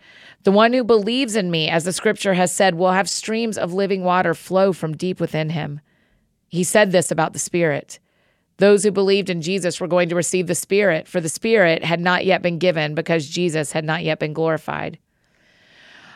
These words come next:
When some from the crowd heard these words, they said, "This truly is the prophet." Others said, "This is the Messiah." But some said,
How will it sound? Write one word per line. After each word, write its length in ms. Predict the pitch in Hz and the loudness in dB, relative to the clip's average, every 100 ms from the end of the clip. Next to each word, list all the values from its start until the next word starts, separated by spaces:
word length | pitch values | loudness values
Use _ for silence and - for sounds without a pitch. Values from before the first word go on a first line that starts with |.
| _ | _
When 160 | 180 190 | -2 0
some 240 | - 226 | 2 0
from 180 | 220 240 | 0 -2
the 80 | 220 | -4
crowd 340 | - 190 196 | 0 0 2
heard 300 | 170 208 220 | 0 0 0
these 220 | 196 165 | 0 -2
words, 300 | 147 156 151 | 0 -2 -2
they 100 | 170 | -2
said, 340 | 160 - 151 151 - _ _ - | -2 0 0 -2 -8 _ _ -2
"This 220 | 175 - | -2 -2
truly 560 | - - 240 220 175 | -6 -2 0 2 2
is 260 | - 196 160 | 2 0 0
the 80 | 160 | -6
prophet." 560 | - 185 180 - - - _ _ _ _ _ _ | -4 -4 -4 -6 -8 -10 _ _ _ _ _ _
Others 340 | 190 190 196 - | 4 4 4 2
said, 300 | 175 165 151 _ _ _ | 2 0 -2 _ _ _
"This 240 | 175 214 | 2 4
is 100 | 226 | 2
the 80 | 185 | 0
Messiah." 560 | 175 160 170 175 165 135 | -2 0 0 2 0 0
But 200 | 156 - | -2 0
some 260 | - 269 | 2 0
said, 380 | 311 - 160 165 | 0 -2 0 -2